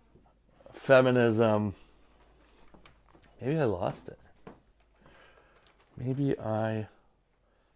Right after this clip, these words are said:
relationships, idealistic relationships. So another, uh, one of the things that I've heard about,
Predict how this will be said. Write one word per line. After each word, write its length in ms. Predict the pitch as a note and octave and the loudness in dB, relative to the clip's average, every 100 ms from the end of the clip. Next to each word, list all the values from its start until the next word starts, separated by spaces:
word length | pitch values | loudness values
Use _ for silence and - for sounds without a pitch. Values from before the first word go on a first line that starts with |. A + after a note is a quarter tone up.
| - | 2
relationships, 880 | A#2 D#3+ E3 A#2+ - A2 - - - - _ - - _ - | 10 12 12 6 0 0 -2 -12 -20 -20 _ -20 -20 _ 4
idealistic 800 | C3+ D#3 C#3+ E3 D3+ D3 - C3+ | 10 10 12 12 12 12 8 2
relationships. 560 | B2+ B2+ - - G2+ - | 6 6 4 -2 -6 6
So 140 | E3 | 10
another, 280 | D#3+ F#3+ G3 - | 12 12 12 12
uh, 200 | D3+ D3+ | 10 10
one 200 | B2 D3+ | 10 12
of 80 | F3 | 12
the 100 | F3+ | 10
things 380 | - E3+ D#3+ C#3 | 6 4 6 8
that 160 | D3+ A2 | 10 10
I've 200 | B2 G#2 | 6 6
heard 200 | B2+ B2+ | 4 6
about, 480 | A#2+ A#2 A2 - | 8 8 8 4